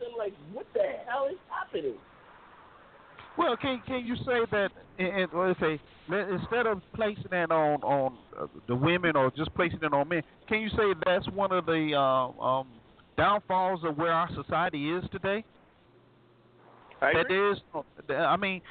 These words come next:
Speaker 2: because you mentioned in Brazil, you know, um, I've been to Iraq, um, um, um, Amsterdam, Germany, and it's the same way. But that's the way their culture are. I think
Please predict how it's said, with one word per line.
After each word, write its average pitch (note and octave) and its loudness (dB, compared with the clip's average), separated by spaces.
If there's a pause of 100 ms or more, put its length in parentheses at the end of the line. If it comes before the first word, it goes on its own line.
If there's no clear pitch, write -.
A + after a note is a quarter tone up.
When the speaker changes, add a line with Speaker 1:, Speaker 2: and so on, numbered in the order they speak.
(160)
Speaker 2:
because D3+ -2
you G#3+ -2
mentioned G#3+ -2
in D#3+ -2 (100)
Brazil, F#3 0 (220)
you D#3 -2
know, D3 2
um, B2+ 4 (360)
I've B2+ -2
been E3+ -4
to D#3 -2
Iraq, C#3+ 2 (180)
um, B2+ 2 (120)
um, A2+ 0
um, A2 0 (220)
Amsterdam, D3+ 0 (280)
Germany, D#3+ 0 (260)
and C#3+ 0
it's - -2
the - -4
same G3 2
way. C#4+ 0 (120)
But - 0
that's G3+ 2
the G3 0
way F#3 2
their F#3+ 0
culture - -2
are. F#3+ 2 (220)
I F3 2
think A3+ -4